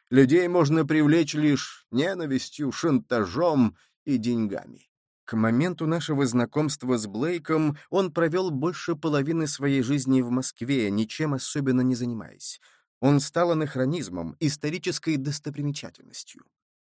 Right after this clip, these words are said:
«Неужели вы не скучали по приключениям?» — спросил я. «Вы же были светским человеком, всюду бывали, а теперь...»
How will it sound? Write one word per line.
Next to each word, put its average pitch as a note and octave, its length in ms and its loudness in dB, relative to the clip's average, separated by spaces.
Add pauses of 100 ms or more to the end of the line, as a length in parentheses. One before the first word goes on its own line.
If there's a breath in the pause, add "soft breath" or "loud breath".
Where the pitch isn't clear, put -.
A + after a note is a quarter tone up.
(420)
«Неужели A#2 420 0
вы E3 100 0
не E3 120 0
скучали C#3 520 0
по D3 140 -2
приключениям?» — D3+ 720 -8 (220)
спросил G#2+ 480 -4
я. F#2 260 -2 (300 loud breath)
«Вы A#2+ 180 4
же B2+ 120 2
были B2 180 2
светским A#2 460 0
человеком, A#2+ 540 -6
всюду D3 340 2
бывали, A2+ 420 -2
а D#2+ 120 -8
теперь...» C3 460 -4